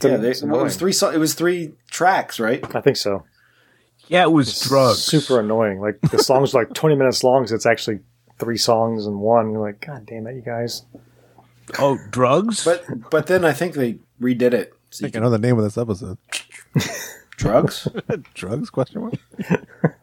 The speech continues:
Speaker 4: <laughs>
Speaker 3: That would be
Speaker 4: Having problems with
Speaker 3: drugs.
Speaker 4: drugs?
Speaker 3: What is drugs, Alex?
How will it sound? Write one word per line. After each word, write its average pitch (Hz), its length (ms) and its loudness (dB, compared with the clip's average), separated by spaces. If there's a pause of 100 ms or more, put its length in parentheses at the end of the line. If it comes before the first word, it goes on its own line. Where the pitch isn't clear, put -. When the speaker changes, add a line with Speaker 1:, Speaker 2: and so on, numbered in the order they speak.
(260)
Speaker 4:
<laughs> - 240 -8 (1160)
Speaker 3:
That 170 200 0
would 180 200 2
be 147 520 2 (180)
Speaker 4:
Having 135 180 0
problems 147 260 2
with 127 60 -2
Speaker 3:
drugs. 143 600 0 (160)
Speaker 4:
drugs? - 140 -16 (920)
Speaker 3:
What 185 260 4
is 170 460 0 (260)
drugs, 143 480 0
Alex? - 600 -2